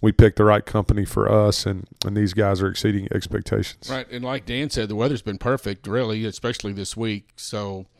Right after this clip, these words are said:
Speaker 2: uh, it's, and it's getting better. So, uh, we, we like that. So I mentioned the track team. They're having to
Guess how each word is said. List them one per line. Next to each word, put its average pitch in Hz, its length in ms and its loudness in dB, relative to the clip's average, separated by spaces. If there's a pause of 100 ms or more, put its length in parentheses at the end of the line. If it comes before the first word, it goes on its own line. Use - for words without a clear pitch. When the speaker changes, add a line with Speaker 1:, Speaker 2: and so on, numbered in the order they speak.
(400)
Speaker 2:
uh, 104 560 -8
it's, - 160 -14 (320)
and 123 140 -10
it's 113 120 -12
getting 143 240 -4
better. 165 380 -2 (240)
So, 117 500 -6
uh, 110 180 -6 (440)
we, 117 200 -6
we 113 160 -4
like 123 240 -6
that. 95 220 -8
So 98 100 -8 (200)
I 131 100 0
mentioned 160 300 0
the 117 60 -2
track 165 320 0
team. 131 200 -2
They're 147 160 0
having 160 200 -4
to 120 240 -6